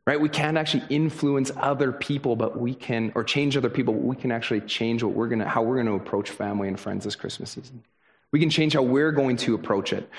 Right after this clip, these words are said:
Uh, when we make room, uh, for everyone, can we actually make room like Jesus and allow a space for everyone to feel belonging this Christmas season,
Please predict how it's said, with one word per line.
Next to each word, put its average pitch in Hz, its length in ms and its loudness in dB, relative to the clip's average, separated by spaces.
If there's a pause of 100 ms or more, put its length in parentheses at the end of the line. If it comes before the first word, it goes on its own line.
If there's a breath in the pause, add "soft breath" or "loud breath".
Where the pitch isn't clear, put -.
(240 loud breath)
Uh, 117 180 2
when 151 200 4
we 160 100 4
make 156 240 2
room, 143 680 2 (320 loud breath)
uh, 117 80 2
for 120 160 4
everyone, 143 360 2
can 151 140 0
we 151 80 4
actually 151 220 2
make 135 160 0
room 139 240 2
like 127 140 -2
Jesus 120 360 0
and 104 240 0
allow 107 300 0
a 107 60 -2
space 107 280 -2
for - 160 -4 (100)
everyone 127 720 0
to 113 80 -2
feel 110 280 0
belonging 98 640 -2 (600)
this - 140 -4
Christmas - 400 -6
season, - 480 -8